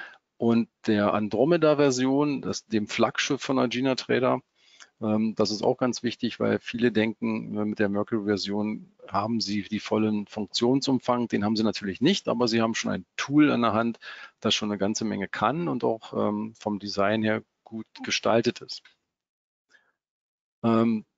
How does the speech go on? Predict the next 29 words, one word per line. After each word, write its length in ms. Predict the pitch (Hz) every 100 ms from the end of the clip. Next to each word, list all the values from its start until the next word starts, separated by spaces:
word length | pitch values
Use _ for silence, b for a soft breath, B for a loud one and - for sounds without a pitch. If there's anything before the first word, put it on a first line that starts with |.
| -
dann 160 | 117
geben 160 | 117 147
wir 80 | 131
bestimmt 220 | 117 151
noch 60 |
einen 80 | 131
kurzen 320 | - 135 -
Einblick, 380 | 127 131 139 131
was 160 | 127 -
F 180 | 127 -
X 180 | -
Flat 240 | - 127 131
und 120 | 113
die 80 | 110
Perlentaucher-Strategie 1040 | - 117 135 - 113 113 - 104 104 107
so 100 | 104
geplant 560 | - - - 107 151 -
haben. 180 | 127 113
Das 160 | 104
heißt, 320 | 95 101 - -
was 200 | 104 -
es 160 | 101
mit 80 | 101
den 120 | -
Instrumenten, 1000 | 104 - 113 110 135 156 120 110 180 - -
äh, 220 | 113 110
auf 240 | 110 113
sich 240 | - 117 -
hat, 280 | 107 -